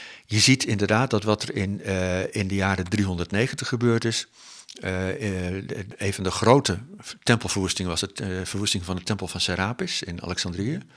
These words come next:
Grote tempel, gesticht ooit door Alexander de Grote en zijn opvolgers in, eh, in Alexandrië.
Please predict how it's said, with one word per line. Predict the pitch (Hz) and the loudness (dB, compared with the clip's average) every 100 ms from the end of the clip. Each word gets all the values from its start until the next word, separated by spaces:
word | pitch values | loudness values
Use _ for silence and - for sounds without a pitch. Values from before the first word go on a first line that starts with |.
| - | -20
Grote | - - 113 127 107 | -10 0 4 4 2
tempel, | - 110 139 - - - - - - | -4 -4 -4 -8 -18 -16 -16 -18 -8
gesticht | - - 107 - | -2 -2 -2 -2
ooit | 95 | -2
door | 98 90 | -4 -4
Alexander | 95 104 95 | -4 -4 -4
de | 92 | -8
Grote | - 110 113 | -4 -2 -2
en | - | -6
zijn | 95 - | -6 -6
opvolgers | - 127 117 110 | -4 -4 -4 -4
in, | 107 104 | -4 -4
eh, | 104 101 101 104 | -4 -4 -6 -8
in | 107 98 - | -8 -8 -4
Alexandrië. | 101 - 95 95 95 | -4 -4 -6 -4 -4